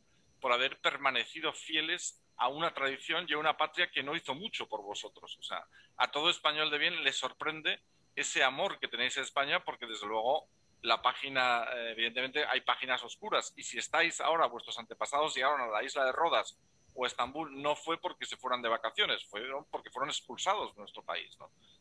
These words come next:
Con lo cual, ese mensaje de profunda gratitud del rey. Y segundo, con todo esto que habéis dicho, otra que es probablemente la frase que más ha quedado de ese discurso, esa famosa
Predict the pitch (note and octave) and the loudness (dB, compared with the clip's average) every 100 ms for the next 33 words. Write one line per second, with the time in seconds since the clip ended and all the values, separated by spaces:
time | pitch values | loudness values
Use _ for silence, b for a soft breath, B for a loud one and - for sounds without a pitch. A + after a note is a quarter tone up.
0 | _ - A#2 A2+ B2 C3+ C#3+ - C#3 D3 | _ -6 -4 0 4 4 4 -8 -8 -6
1 | C#3 C3+ C#3+ D3+ C#3 C3 A#2+ - D#3+ C#3+ | -6 -4 -4 -2 -2 -4 -10 -8 -2 0
2 | C3 C3 D3+ D3 C#3 D#3+ G3+ - _ _ | 0 -2 -4 -4 0 2 2 0 _ _
3 | - F3+ F3+ A3+ A3+ C#3+ C3+ D#3+ E3 F#3 | -8 0 0 0 -2 -2 0 -2 -2 0
4 | F3 E3 - F3 F#3+ E3+ E3 D#3+ D#3 - | 0 0 -2 -2 0 2 2 2 2 -2
5 | - D3 - D#3 D#3 D#3+ D#3 B2+ - F3+ | -8 -6 2 4 4 2 2 0 2 -2
6 | - B2 A#2 B2 C#3 C3 C3 C3 C#3+ - | -2 -8 -6 -6 -2 0 0 -2 -6 -8
7 | D#3+ - E3 D3 D3+ C#3+ C#3 C#3+ E3 | -10 -4 -4 -2 -4 -4 -4 0 -2